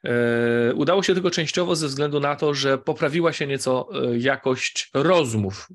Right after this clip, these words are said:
radnych. Być może wynika to ze zmiany statutu, natomiast no i rozleniwienie, bezczelność, głupota, no to jest marka właściwa.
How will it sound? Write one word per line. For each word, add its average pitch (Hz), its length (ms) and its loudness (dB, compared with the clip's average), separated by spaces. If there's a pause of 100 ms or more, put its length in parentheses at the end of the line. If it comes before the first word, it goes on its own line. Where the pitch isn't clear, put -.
radnych. 113 580 -4
Być - 200 -6
może 165 220 0
wynika 147 360 -4
to 139 140 0
ze 131 80 -2
zmiany 123 360 -2
statutu, 139 540 -2 (460)
natomiast 147 500 0
no 147 120 0
i 139 220 2
rozleniwienie, 156 840 0
bezczelność, 120 960 0 (280)
głupota, 120 680 0 (380)
no 165 220 0
to 175 280 2
jest 160 420 0
marka 147 640 -2
właściwa. 117 640 -4